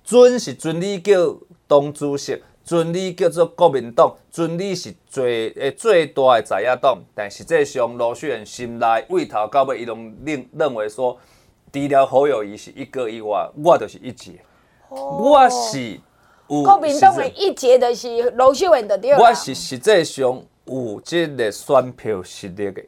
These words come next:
Speaker 1: 一姐，所以伊大概为着伊个人伫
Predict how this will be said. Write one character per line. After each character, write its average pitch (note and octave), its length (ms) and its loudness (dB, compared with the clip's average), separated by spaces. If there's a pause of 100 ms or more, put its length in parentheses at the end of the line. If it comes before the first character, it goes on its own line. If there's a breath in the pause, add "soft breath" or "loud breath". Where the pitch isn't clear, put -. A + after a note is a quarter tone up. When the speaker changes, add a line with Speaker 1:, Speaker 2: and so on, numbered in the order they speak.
Speaker 1:
一 B2+ 80 -14
姐， - 360 -20 (360)
所 A#3+ 180 4
以 F#3 180 2 (200)
伊 F#3 160 -2
大 D3+ 200 -2 (160)
概 G3 300 4
为 B2 180 -10
着 A2+ 240 -8
伊 B2+ 120 -12 (160)
个 E3 320 4
人 A2+ 280 -10
伫 G2 300 -12